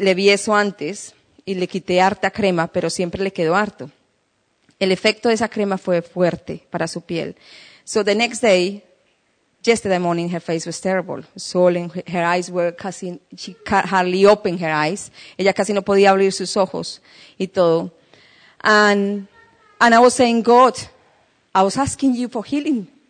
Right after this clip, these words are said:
Yo le decía, "Señor, yo te estaba pidiendo por sanación. Sana a mi niña", le decía, "Señor. Sánala." And it's one of the things that we have to remember is not in our time.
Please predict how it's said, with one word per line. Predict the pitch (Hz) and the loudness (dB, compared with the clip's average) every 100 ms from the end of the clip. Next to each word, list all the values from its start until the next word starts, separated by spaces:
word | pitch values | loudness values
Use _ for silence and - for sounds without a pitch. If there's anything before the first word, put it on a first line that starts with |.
| _ _ _ _ _ _ _ _ _ _ _ _ _ - | _ _ _ _ _ _ _ _ _ _ _ _ _ -4
Yo | 269 | 0
le | 262 | 0
decía, | 254 214 | 0 -6
"Señor, | 233 254 277 | -4 -2 -2
yo | 262 | -2
te | 233 | -6
estaba | - 285 262 | -4 -4 -2
pidiendo | 262 233 240 240 | -2 -4 -4 -6
por | 240 233 220 _ _ | -6 -6 -8 _ _
sanación. | - 226 220 247 262 254 - _ _ _ _ _ _ _ _ _ _ _ _ _ _ _ _ _ _ | -8 -6 -6 -6 -4 -6 -8 _ _ _ _ _ _ _ _ _ _ _ _ _ _ _ _ _ _
Sana | - 269 277 | -4 0 2
a | |
mi | 294 | 2
niña", | 269 277 254 202 | 0 0 0 0
le | 190 | 0
decía, | 180 208 180 | -4 -6 -6
"Señor. | 196 185 170 160 _ _ _ _ _ _ _ _ | -6 -6 -8 -10 _ _ _ _ _ _ _ _
Sánala." | - - 254 233 175 - - _ _ _ _ - - | -6 0 2 2 -2 -8 -18 _ _ _ _ -14 -4
And | 233 | -2
it's | 254 | 2
one | 311 | 4
of | 311 | 4
the | 311 | 2
things | 311 269 269 | -2 0 0
that | 285 | 0
we | 269 | -2
have | 285 - | -4 -6
to | 285 | -2
remember | 262 254 254 240 | 0 0 0 -2
is | 226 | -2
not | 240 247 | -2 -2
in | 247 | 0
our | 240 226 | 0 0
time. | 226 233 214 160 | -2 -8 -6 -10